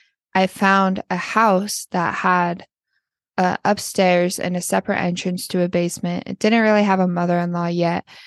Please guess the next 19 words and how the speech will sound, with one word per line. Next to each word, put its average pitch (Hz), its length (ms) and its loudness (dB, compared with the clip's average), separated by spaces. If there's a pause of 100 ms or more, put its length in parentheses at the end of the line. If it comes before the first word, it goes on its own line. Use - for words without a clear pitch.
(160)
but 185 220 4
it 180 60 2
needed 185 320 2
a 180 80 4
lot 175 200 4
of 175 80 2
work. 175 340 0
So 175 440 0 (480)
I 185 100 0
was 180 160 0
like, 175 140 -2
"Okay, 226 340 2
I'll 202 180 0
just 196 260 -4
do 160 160 -4
that 175 320 0
and 180 180 -2 (100)
add 170 240 2
one 185 560 0